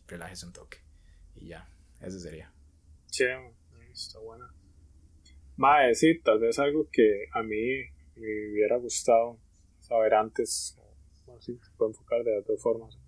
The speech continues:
Speaker 2: era el consejo antes, es la vara de que, mae,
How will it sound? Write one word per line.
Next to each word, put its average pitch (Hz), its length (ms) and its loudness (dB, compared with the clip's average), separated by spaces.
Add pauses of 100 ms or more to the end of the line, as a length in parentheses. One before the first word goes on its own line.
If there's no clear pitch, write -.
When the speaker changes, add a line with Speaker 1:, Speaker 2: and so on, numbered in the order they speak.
(120)
Speaker 2:
era 98 220 -4
el 113 80 -4
consejo 104 440 -10 (840)
antes, 113 580 -4 (560)
es 120 160 4
la 123 140 6
vara 131 380 4 (100)
de 113 240 2
que, 104 380 2 (640)
mae, 123 440 2